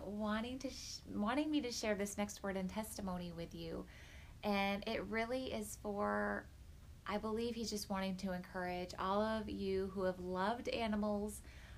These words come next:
um, and maybe they have passed away. Um, he just wants to encourage you, um, and give you peace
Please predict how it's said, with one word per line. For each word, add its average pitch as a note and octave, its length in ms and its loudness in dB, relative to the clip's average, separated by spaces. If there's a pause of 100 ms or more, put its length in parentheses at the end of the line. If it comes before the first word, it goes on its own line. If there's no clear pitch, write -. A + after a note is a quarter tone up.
(100)
um, G3 320 2
and G3+ 240 0
maybe G3+ 500 2
they G3 100 0
have F#3 180 -2
passed A3+ 520 -4
away. G3+ 600 0 (380)
Um, G3 240 0
he G#3+ 160 -6
just A#3+ 240 -4
wants A3+ 180 0
to - 140 -2
encourage G3+ 500 0
you, G3+ 480 0 (380)
um, G#3 160 2
and G3+ 160 4
give G3+ 160 6
you G3+ 160 4
peace G3+ 540 -2